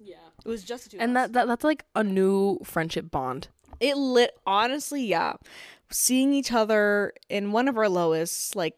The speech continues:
Speaker 2: being fr-
Speaker 1: One, go, one of our lowest. She's like, "You're lowest."
Speaker 2: <laughs> No, one of our, like, one of our lowest moment, because being on a ten-hour flight, girl, damn. Like, that is a lot. And that is, like,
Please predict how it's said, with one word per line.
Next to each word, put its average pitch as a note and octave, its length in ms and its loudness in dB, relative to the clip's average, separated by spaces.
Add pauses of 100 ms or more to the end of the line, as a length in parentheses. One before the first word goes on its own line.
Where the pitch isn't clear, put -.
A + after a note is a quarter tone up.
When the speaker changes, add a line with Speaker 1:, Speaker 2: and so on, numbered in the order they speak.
(160)
Speaker 2:
being D#4+ 280 2
fr- B3+ 140 -6
Speaker 1:
One, A3+ 240 -8
go, A#3 160 0
one D#4 280 12
of A#3 120 12
our A#3+ 100 12
lowest. A#3+ 240 12
She's A#3+ 80 2
like, A#3+ 140 6
"You're D4+ 340 10
lowest." G#3 420 12
Speaker 2:
<laughs> B4 80 -2
No, F#4 160 8 (120)
one F#4+ 180 6
of G#4 60 2
our, F4 120 2
like, D#4+ 140 6
one D#4+ 100 2
of F4 60 4
our D#4 100 12
lowest C4+ 160 6
moment, E4 200 6
because C4+ 180 0
being A3 320 -2
on C#4 60 4
a A3 40 0
ten-hour C#4+ 320 -2
flight, A#3+ 320 2
girl, G4 280 4 (1400)
damn. F#3+ 420 -2
Like, C#4 220 8
that D#4+ 180 10
is E4 300 6 (100)
a B3+ 100 8
lot. G#3+ 460 2
And B3 140 6
that C#4+ 160 10
is, C#4+ 160 2
like, A#3+ 260 4